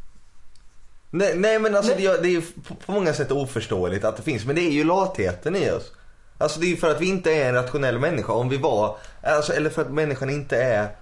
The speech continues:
Speaker 1: en rationell varelse. Och om vi var det så skulle vi inte ha T V-apparater. Vi skulle inte gå med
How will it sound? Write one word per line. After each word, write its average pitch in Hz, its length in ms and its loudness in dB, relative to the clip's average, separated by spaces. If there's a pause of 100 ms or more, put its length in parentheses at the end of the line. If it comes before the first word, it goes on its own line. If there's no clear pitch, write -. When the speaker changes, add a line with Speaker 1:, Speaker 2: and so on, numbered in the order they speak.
(120)
Speaker 1:
en 120 140 -2
rationell 117 460 0
varelse. 123 540 0 (520)
Och 143 140 2
om 143 80 0
vi 139 100 0
var 135 360 2
det 120 320 2
så 123 140 -8
skulle 135 220 -2
vi 139 60 -2
inte 135 160 -2
ha 113 400 2 (320)
T 165 140 0
V-apparater. - 640 -2 (380)
Vi 120 80 -6
skulle 151 220 0
inte 151 200 0
gå 120 180 0
med 131 300 2